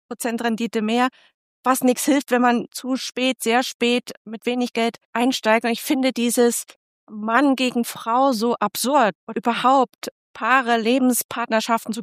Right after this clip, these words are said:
gegeneinander, das klingt immer so, auch so medial, so absurd gegeneinander.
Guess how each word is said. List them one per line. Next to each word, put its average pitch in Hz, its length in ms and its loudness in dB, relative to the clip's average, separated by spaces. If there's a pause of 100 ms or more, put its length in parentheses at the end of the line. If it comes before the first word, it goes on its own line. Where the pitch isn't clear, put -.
(140)
gegeneinander, 220 500 0
das 226 160 2
klingt 247 240 0
immer 226 180 0
so, 220 100 -2
auch 220 160 2
so 214 120 -6
medial, 208 480 0
so 233 140 0 (400)
absurd 240 480 0
gegeneinander. 185 920 -2